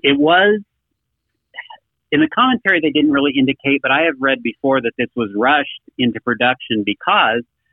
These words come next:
there was rumor of the making an official Pirates of Penzance movie, which did come out, mm, I don't know, it was a couple years later. It was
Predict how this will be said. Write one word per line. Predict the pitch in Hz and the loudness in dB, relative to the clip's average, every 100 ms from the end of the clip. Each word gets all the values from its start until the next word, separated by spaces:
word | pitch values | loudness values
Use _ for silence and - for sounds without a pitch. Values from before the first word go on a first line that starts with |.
| _ _ - | _ _ -4
there | 123 127 | 0 2
was | 120 120 120 110 _ _ _ - | 2 2 0 -4 _ _ _ -8
rumor | 127 131 127 120 113 | 0 2 4 2 0
of | 117 113 107 | -2 -4 -2
the | 113 107 107 - - | -2 0 -2 -8 -4
making | 127 139 - 117 107 | 0 0 0 -2 -2
an | 104 | -2
official | - 113 - 104 | -2 -4 -4 -6
Pirates | 110 107 104 - | -2 0 -2 -6
of | - | -8
Penzance | 107 98 98 98 90 | -4 -2 0 0 -2
movie, | - 180 - 90 - _ _ _ | 0 2 2 -2 -14 _ _ _
which | 120 - - | -8 -6 -2
did | 143 135 | -2 -2
come | - 127 | -2 2
out, | 123 120 113 - _ _ _ - | 4 4 2 -4 _ _ _ -8
mm, | 131 147 127 139 131 127 - | -2 0 2 2 2 -2 -6
I | - _ _ _ _ | -20 _ _ _ _
don't | 120 | 0
know, | 120 117 110 - _ _ | 0 0 -2 -6 _ _
it | 120 | -6
was | 107 | -4
a | 110 147 | -2 -2
couple | 147 139 | 0 2
years | 127 113 | 2 2
later. | 123 123 127 | 0 2 0
It | 143 | 0
was | 160 | -2